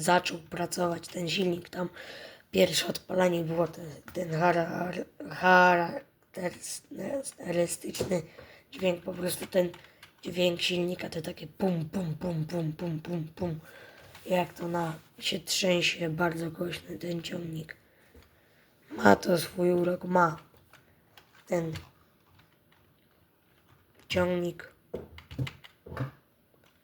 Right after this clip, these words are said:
Tu też pod górkę ma trochę ciężej. Więc też jak ugniatam tą trawę, to proszę bardzo, wjeżdżam w tą trawę, nie ugniatam tego.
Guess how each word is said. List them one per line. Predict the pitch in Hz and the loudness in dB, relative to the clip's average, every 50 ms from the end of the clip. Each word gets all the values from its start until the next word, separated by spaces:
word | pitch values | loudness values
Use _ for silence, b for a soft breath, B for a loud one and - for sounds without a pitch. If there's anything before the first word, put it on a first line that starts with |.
| _ _ _ _ _ _ _ _ _ _ _ _ _ _ _ _ _ _ _ _ _ _ _ _ _ _ _ _ _ _ _ _ _ _ _ - - - | _ _ _ _ _ _ _ _ _ _ _ _ _ _ _ _ _ _ _ _ _ _ _ _ _ _ _ _ _ _ _ _ _ _ _ -20 -10 -4
Tu | 175 170 | -4 -4
też | 170 - 180 170 - | 0 0 -2 -2 -2
pod | - - - 185 - - | -4 -8 -8 -8 -8 -10
górkę | - - _ - - 190 185 180 180 - 190 180 | -12 -14 _ -2 2 2 4 4 2 2 0 2
ma | 175 170 175 | 2 0 0
trochę | - - 180 175 160 170 165 | -2 -6 -8 -6 -6 -6 -6
ciężej. | - - 185 185 180 175 175 175 175 170 165 165 - - _ _ _ _ _ _ _ - - - - - - _ _ _ _ _ - - - _ _ _ _ _ _ _ _ _ | -4 0 2 4 4 4 4 4 4 4 4 0 -4 -12 _ _ _ _ _ _ _ -20 -20 -20 -20 -20 -20 _ _ _ _ _ -20 -20 -20 _ _ _ _ _ _ _ _ _
Więc | - 175 180 180 180 180 - - | 0 2 2 4 4 0 -2 0
też | - 202 185 175 165 - - - - | 4 4 4 4 4 0 -4 -6 -6
jak | 277 185 170 170 - - - - | -2 -2 0 -2 -2 -6 -12 -12
ugniatam | - 180 180 180 185 185 180 180 180 170 170 170 | -4 0 2 4 6 6 6 4 2 0 0 0
tą | 170 175 170 175 | -4 -4 -6 -4
trawę, | - 185 180 180 175 170 180 175 175 - - _ _ b b b b b b b b b b b _ _ _ _ _ _ - - | 0 4 4 4 6 6 4 2 2 -2 -10 _ _ b b b b b b b b b b b _ _ _ _ _ _ -20 -12
to | - 185 | -10 -10
proszę | 175 - - 180 180 180 - 202 | -10 0 2 4 4 4 4 0
bardzo, | 180 180 170 165 170 165 170 165 | 2 2 2 4 4 2 0 0
wjeżdżam | 170 170 165 160 170 175 170 | 0 0 0 2 2 2 2
w | 160 160 | 2 -2
tą | - 175 175 170 | -6 -6 -6 -6
trawę, | 170 - 175 170 175 175 175 | -4 0 2 2 2 4 2
nie | 170 175 175 175 | 2 4 6 6
ugniatam | 170 170 175 175 175 175 175 175 170 - - 175 175 175 | 4 4 4 4 4 4 4 4 2 -2 -6 -8 -6 -4
tego. | 180 175 170 170 165 | -4 -2 0 -2 -2